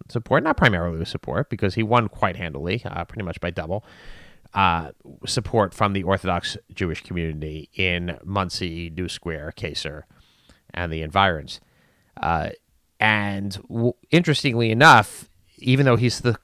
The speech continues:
candidate supported by the community, he will also have the Republican line. Now, the Republicans in Rockland County have, for the last couple of years, been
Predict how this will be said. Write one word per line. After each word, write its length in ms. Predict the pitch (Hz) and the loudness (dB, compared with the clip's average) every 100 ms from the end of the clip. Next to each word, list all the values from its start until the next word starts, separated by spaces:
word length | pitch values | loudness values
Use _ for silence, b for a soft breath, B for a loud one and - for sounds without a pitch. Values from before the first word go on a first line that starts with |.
| - | -8
candidate 380 | - 127 107 - | 2 2 2 -2
supported 380 | - - 170 | -2 4 4
by 120 | 120 90 | 6 2
the 80 | |
community, 640 | - 98 85 80 85 110 - b b b b | 2 -4 -4 -2 0 0 0 b b b b
he 160 | - 120 | 0 2
will 140 | 107 | 2
also 460 | 101 117 113 - 104 | 2 4 4 4 2
have 320 | 101 95 92 | 4 2 2
the 80 | 101 | 0
Republican 680 | 95 - - 110 110 - 90 | 0 -2 -2 0 0 0 0
line. 560 | 90 101 87 71 71 87 | 4 4 2 -2 -12 -8
Now, 160 | 92 95 | -2 -2
the 80 | |
Republicans 960 | 92 - - 214 196 92 82 85 - - - | -2 -2 2 2 2 -2 -4 -6 -8 -12 -6
in 420 | 104 90 87 90 - _ _ _ _ _ _ | -4 -4 -4 -8 -12 _ _ _ _ _ _
Rockland 520 | 98 107 147 - 104 | 2 8 8 8 0
County 640 | - 76 - 58 104 - - - _ _ _ _ _ _ _ _ _ _ | -2 -4 -4 -8 -8 -12 -20 -20 _ _ _ _ _ _ _ _ _ _
have, 560 | 120 120 101 85 90 90 95 | 4 8 8 4 -2 -4 -6
for 160 | - | 0
the 80 | 95 | 2
last 280 | 95 104 - | 4 2 2
couple 240 | - 104 | 0 0
of 80 | 95 | 2
years, 180 | 107 95 | 2 2
been 340 | - 107 104 | 4 2 2